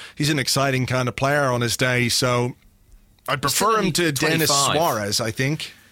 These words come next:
Speaker 2: Yeah, I think he's more the type that we need, and he's still only twenty-five.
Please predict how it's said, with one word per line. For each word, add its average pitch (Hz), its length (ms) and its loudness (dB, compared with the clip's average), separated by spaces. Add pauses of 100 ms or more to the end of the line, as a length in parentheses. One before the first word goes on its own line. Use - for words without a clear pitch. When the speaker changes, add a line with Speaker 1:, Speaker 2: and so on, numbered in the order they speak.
(380)
Speaker 2:
Yeah, 254 320 -2
I 240 60 -2
think 247 180 -6
he's 214 160 -2
more 160 280 -2
the 156 100 -4
type 139 320 -4
that 117 100 -6
we 120 100 -6
need, 123 340 -4
and 101 120 -6
he's 117 100 -4
still 196 240 -6
only 165 180 -4
twenty-five. 92 880 -6